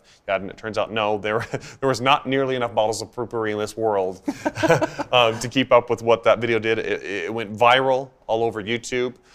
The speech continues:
was getting shared all, obviously all over Facebook. Yeah, it was just a, a massive success. And it further cemented and proved the model that had kind of been worked out somewhat at Orabrush.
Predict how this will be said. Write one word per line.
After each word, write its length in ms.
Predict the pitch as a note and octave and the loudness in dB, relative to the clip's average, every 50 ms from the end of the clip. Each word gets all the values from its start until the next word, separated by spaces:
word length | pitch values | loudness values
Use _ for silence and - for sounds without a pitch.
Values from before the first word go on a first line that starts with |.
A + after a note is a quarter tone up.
| - _ - | -20 _ -14
was 160 | G2+ G2+ G#2 | -10 -6 -6
getting 180 | A#2 G#2 G#2 | -4 -4 -4
shared 300 | G2+ - - A#2+ A#2 A2+ | -4 -2 0 0 2 2
all, 160 | A2 G#2 G#2 - | 2 0 0 0
obviously 380 | G#2+ G#2+ G#2+ G#2 - - A2 G#2 | -2 -4 -2 -2 -4 -2 -2 0
all 160 | G2 G2+ G2+ | 0 0 0
over 180 | G2+ F#2 F#2+ | -2 -6 -8
Facebook. 640 | F#2 - - A2+ A2+ - - - B2+ B2 A2 F2+ - - _ _ _ _ _ _ _ _ - | -12 -6 -4 -4 -4 -4 -6 -4 -4 -4 -4 -6 -10 -20 _ _ _ _ _ _ _ _ -4
Yeah, 140 | B2 A#2+ A#2+ | 0 2 2
it 60 | F#2+ F#2+ | 2 0
was 100 | F#2+ - | -4 -8
just 280 | A#2 A2 - - - - | -8 -10 -10 -10 -6 -4
a, 240 | G#2+ G#2 G2 F2 - - A2 | 0 0 0 -2 -2 -2 -4
a 20 | A#2 | -2
massive 400 | A2+ G#2 G2 F#2+ - - G#2+ - | 0 -2 -2 -2 -4 -6 -6 -8
success. 680 | - A#2+ - - - D3+ D3 G2 - - - - - - - | -8 -6 -4 -2 0 0 0 0 0 -2 -4 -4 -4 -6 -6
And 360 | A2 A2+ A2 G#2+ G#2+ G2+ - - - - - | -4 -2 -2 -2 -4 -6 -8 -14 -18 -16 -12
it 180 | A#2+ A#2+ - - | -12 -12 -10 -6
further 440 | - - G3 G#3 G3 F#3+ D#3+ C3+ - - - _ - | 0 2 2 4 4 4 2 0 -4 -20 -20 _ -4
cemented 680 | - - - - C#3+ C3+ C#3 C#3+ D3 D3 C#3+ - C#3+ B2 | -2 0 2 4 4 4 4 2 2 0 0 -2 -2 -2
and 120 | A#2 A2 | -2 -6
proved 480 | - - D3+ C#3+ C3+ C3 B2+ A#2 G#2+ - | -6 -2 0 2 2 2 2 0 -4 -6
the 80 | A#2+ | -4
model 540 | A2+ A2+ A#2 A2 A2 A2 G#2 F#2+ G2 F#2+ - - - - _ _ _ - | -2 2 4 4 4 4 2 0 -4 -6 -8 -12 -20 -20 _ _ _ -8
that 140 | G#2+ - | -6 -4
had 180 | - A2 G#2 - | -4 -4 -6 -6
kind 240 | - A#2 A2+ A2 A2 | -6 -6 -4 -4 -4
of 240 | G#2+ G2 F#2+ F#2+ G2+ | -4 -6 -6 -8 -6
been 380 | A2+ G#2+ G#2+ G#2 G2+ G2 G2+ - - | -4 -4 -4 -4 -6 -8 -12 -6 0
worked 240 | A#2 B2 B2 - C3+ | 0 0 2 4 4
out 460 | C#3+ E3 C3 G2 G2+ - - - - - - - - - | 4 4 4 2 0 -4 -8 -16 -20 -20 -20 -20 -20 -10
somewhat 420 | - - B2 A2+ A2 A2+ G#2 F2 | -4 -2 0 0 2 0 0 0
at 80 | A2+ A#2 | -2 0
Orabrush. 640 | B2 D3+ G#3 G3 B2+ F2 E2+ D#2 - - - - - | 2 4 4 4 4 2 -2 -6 -6 -8 -14 -16 -16